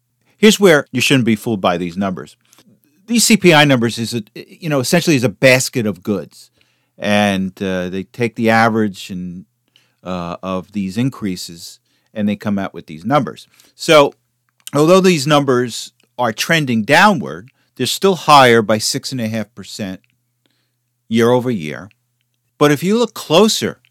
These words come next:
at the products in this basket of goods that they use to calculate C P I,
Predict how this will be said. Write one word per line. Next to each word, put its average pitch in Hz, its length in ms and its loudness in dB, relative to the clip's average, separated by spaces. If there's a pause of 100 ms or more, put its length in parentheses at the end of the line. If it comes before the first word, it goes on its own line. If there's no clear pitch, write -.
(120)
at 131 180 0
the - 80 -4
products 156 520 0
in 110 120 0
this 107 220 -2
basket 127 560 -4
of 92 140 -10
goods 123 400 -4
that 98 260 -6
they 101 80 -12
use 110 280 -6
to 104 100 -16
calculate 113 680 -8 (140)
C - 240 -10
P 101 220 -12
I, 127 400 -8